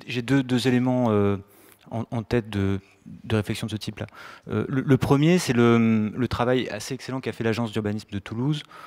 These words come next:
euh, sur, euh, les îlots de chaleur urbains. Donc, donc on n'est pas sur du numérique, mais par contre on est sur des technologies assez importantes qui arrivent à cartographier où sont présents les îlots de chaleur urbains. Et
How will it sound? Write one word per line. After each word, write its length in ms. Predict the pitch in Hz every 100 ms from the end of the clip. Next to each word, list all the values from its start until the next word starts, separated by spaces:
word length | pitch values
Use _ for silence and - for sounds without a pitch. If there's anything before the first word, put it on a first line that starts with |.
| - -
euh, 220 | 107 104 107
sur, 500 | - - 127 123 -
euh, 580 | 104 98 98 98 98 98
les 180 | 110 101
îlots 120 | 117
de 40 | 113
chaleur 240 | 113 107
urbains. 220 | 101 90 87 _ _ -
Donc, 160 | 104 107
donc 140 | 104 -
on 60 |
n'est 140 | 101 98
pas 140 | 104
sur 160 | - 101
du 120 | 95
numérique, 320 | 110 131 170
mais 80 | 117
par 200 | - 101
contre 180 | 135 -
on 40 |
est 80 | 107
sur 120 | -
des 80 | 98
technologies 480 | 107 - 107 101 104
assez 240 | 98 - 104
importantes 480 | 92 98 147 160
qui 240 | - 113 113
arrivent 240 | 101 113
à 80 | 98
cartographier 720 | - 107 - 110 107 - 160 160 - - -
où 120 | 151
sont 200 | - 131
présents 340 | - 113 120
les 180 | 135 101
îlots 140 | 107 110
de 40 |
chaleur 280 | - 104 107
urbains. 220 | 98 95 - - - - -
Et 140 | -